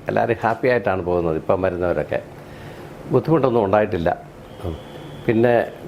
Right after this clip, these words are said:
കേരള ഗവൺമെൻറ് വളരെ നല്ല രീതിയിൽ എല്ലാ വിധത്തിലും സഹകരിച്ചിട്ടുണ്ട്. മന്ത്രി രണ്ട്, ഒരു ദിവസം ഇവിടെ ഹാൾട്ട് ചെയ്ത് തന്നെ കാര്യങ്ങളൊക്കെ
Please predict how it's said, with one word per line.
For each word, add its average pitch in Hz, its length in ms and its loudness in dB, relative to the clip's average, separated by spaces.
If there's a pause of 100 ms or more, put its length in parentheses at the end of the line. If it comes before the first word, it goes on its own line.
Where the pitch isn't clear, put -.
കേരള 123 260 6
ഗവൺമെൻറ് 110 420 4
വളരെ 127 280 4
നല്ല 110 260 4
രീതിയിൽ 92 400 2
എല്ലാ 101 220 2
വിധത്തിലും 104 600 2
സഹകരിച്ചിട്ടുണ്ട്. 87 680 2
മന്ത്രി 131 360 4
രണ്ട്, 120 220 4
ഒരു 117 260 6
ദിവസം 123 300 4
ഇവിടെ 110 200 4 (180)
ഹാൾട്ട് 127 300 2
ചെയ്ത് 113 280 4
തന്നെ 98 280 0 (640)
കാര്യങ്ങളൊക്കെ 113 800 4